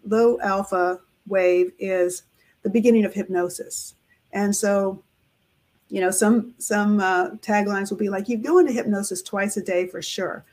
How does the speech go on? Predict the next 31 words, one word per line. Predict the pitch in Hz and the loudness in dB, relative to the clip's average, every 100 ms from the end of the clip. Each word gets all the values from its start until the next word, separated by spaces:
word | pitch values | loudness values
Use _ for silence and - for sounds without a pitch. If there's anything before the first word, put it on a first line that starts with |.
| _ _ | _ _
when | 202 | -4
you're | 190 | -2
first | 202 185 - | -2 -4 -2
waking | 180 180 185 | 0 0 0
up | 220 202 | 0 0
and | 196 | 0
when | 180 | 0
you're | 180 | -2
first | 185 170 - | -2 -4 -4
sleeping, | - 233 226 180 120 - _ _ _ | 0 0 0 -4 -8 -10 _ _ _
because | 208 196 180 | -2 0 2
that's | 190 180 196 | 0 -2 -2
when | 185 | -2
you | |
get | 196 180 | 0 -2
into | 190 170 | -2 -4
this | 175 175 - - - _ _ _ _ | -2 -2 -2 -6 -12 _ _ _ _
half | - 202 190 | -4 -2 -2
awake, | 185 185 185 180 | 0 0 0 -2
half | 180 165 | -8 -8
asleep | 156 - 269 269 | -4 -2 -2 -4
state, | - 202 190 185 | -6 -2 -2 -2
which | 185 185 | -6 -2
is | 180 180 185 _ _ _ _ | 0 0 -2 _ _ _ _
theta, | 302 311 131 - _ _ _ | 4 4 2 -4 _ _ _
is | 202 185 | -4 0
after | 170 - 175 170 - | 0 -2 -2 -2 0
alpha." | 226 254 - - - _ _ - | 0 0 -2 -6 -8 _ _ -8
So, | - 208 196 - - | 2 4 4 2 -2
um, | 190 185 180 180 180 - 277 - | -2 2 2 2 0 -8 -8 2
theta | 220 226 220 220 | 8 8 8 4